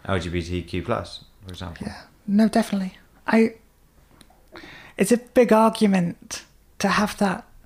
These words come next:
Speaker 2: I will first of all say that at, at the moment, people seem to think that, um, you know, being prejudiced against white guys is acceptable. It's everywhere in social media. You know, white guys this, white guys that. It's like, well, you change the word white for black, it suddenly becomes extremely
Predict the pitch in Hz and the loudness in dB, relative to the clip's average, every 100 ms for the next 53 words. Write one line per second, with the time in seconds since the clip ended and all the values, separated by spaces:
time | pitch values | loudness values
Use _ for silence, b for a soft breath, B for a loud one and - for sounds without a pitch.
0 | B B B 214 220 240 - 220 202 202 | B B B 2 4 4 4 4 4 4
1 | 214 202 202 190 185 - - - - - | 2 2 0 0 0 -4 -6 -10 -10 -8
2 | - 220 208 214 240 - 220 214 214 220 | -4 2 4 6 4 2 -2 0 2 4
3 | 202 202 - 196 - - 196 - - 185 | 4 2 0 -2 -2 0 0 0 -6 -2
4 | 180 185 175 - b b b b 196 196 | 0 -2 -6 -14 b b b b -2 0
5 | 190 196 185 185 - 185 202 - - - | 2 0 0 -2 -2 -2 -2 -4 -12 -18
6 | - 185 175 - 175 196 - 196 202 208 | -2 0 0 -2 0 0 -2 -2 0 0
7 | - - 190 - - 185 214 196 _ - | -2 -4 -6 -6 -10 -2 -2 -2 _ -8
8 | - - - 208 208 202 202 220 220 - | -8 -4 -2 0 2 4 4 4 0 -6
9 | - 180 - 196 185 196 185 196 196 226 | -4 -2 0 0 0 2 4 4 4 2
10 | 208 B B B 185 196 202 202 185 202 | 0 B B B 0 0 2 0 0 -2
11 | - 202 - 196 - 208 190 - 208 208 | 0 -2 2 -2 2 0 0 0 0 0
12 | - 240 233 226 - B B B - 214 | -2 2 4 2 -4 B B B -4 2
13 | 254 233 233 208 208 - - 190 226 185 | 4 4 2 4 2 2 -8 0 0 0
14 | 185 - 202 202 202 190 190 220 - 202 | -4 -4 2 2 2 0 -2 -4 -6 -2
15 | 190 185 185 | 0 0 -2